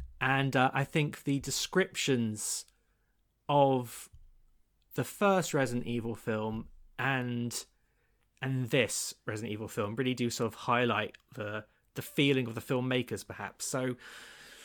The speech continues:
Resident Evil is described on Amazon Prime, uh, thus: "A special military unit fights a powerful, out-of-control supercomputer and hundreds of scientists who have mutated into flesh-eating creatures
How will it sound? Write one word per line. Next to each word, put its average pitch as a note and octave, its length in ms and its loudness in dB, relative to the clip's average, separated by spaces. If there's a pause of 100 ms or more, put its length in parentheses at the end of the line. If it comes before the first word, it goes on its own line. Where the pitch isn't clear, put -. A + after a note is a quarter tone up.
(220)
Resident F#3 380 2
Evil D3+ 580 2
is C#3+ 140 -2
described E3 500 2
on B2 80 4
Amazon A#2+ 320 2
Prime, A#2+ 480 2 (420)
uh, A#2+ 260 -2
thus: - 520 2 (500)
"A C#3+ 120 2
special F3+ 540 0
military E3 500 2
unit D3+ 480 2
fights - 380 -2
a A#2 60 -6
powerful, E3 800 -4
out-of-control D3+ 760 -2
supercomputer A#2+ 1000 -2 (280)
and A#2 140 -6
hundreds G3 460 2
of D#3+ 100 -2
scientists D#3 480 -2
who C#3+ 80 -2
have B2 80 -2
mutated C#3+ 560 -4
into B2+ 160 -6
flesh-eating D3 580 -6
creatures C3 600 -4